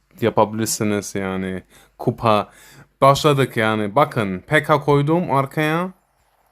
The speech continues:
P K level on beş oldu. Gördünüz mü arkadaşlar? Nasıl, nasıl kolay oldu, değil mi? Bakın. Şimdi bunu koyuyor, ben ne yapayım? Tabii ki bunu yapacağım. Bak.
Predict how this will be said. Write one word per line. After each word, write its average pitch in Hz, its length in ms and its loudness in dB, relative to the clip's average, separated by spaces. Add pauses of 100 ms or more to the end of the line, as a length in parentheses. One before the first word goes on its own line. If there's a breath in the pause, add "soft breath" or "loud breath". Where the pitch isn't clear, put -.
(300)
P 151 160 -4
K 156 280 -4 (100)
level 143 220 4 (120)
on 180 220 2
beş 160 200 4
oldu. 98 280 -4
Gördünüz 120 480 -2
mü 104 80 -6
arkadaşlar? 110 540 -4
Nasıl, 107 360 -6
nasıl 113 380 -4
kolay 107 260 2
oldu, 92 380 -4
değil 151 120 -2
mi? 95 240 -2 (680 loud breath)
Bakın. 92 380 -4 (1400)
Şimdi 117 500 -4
bunu 143 280 2
koyuyor, 143 440 0
ben 143 160 0
ne 139 40 2
yapayım? 156 540 -4 (680)
Tabii 131 280 0
ki 101 220 -8
bunu 123 140 0
yapacağım. 131 680 -4
Bak. 131 340 -2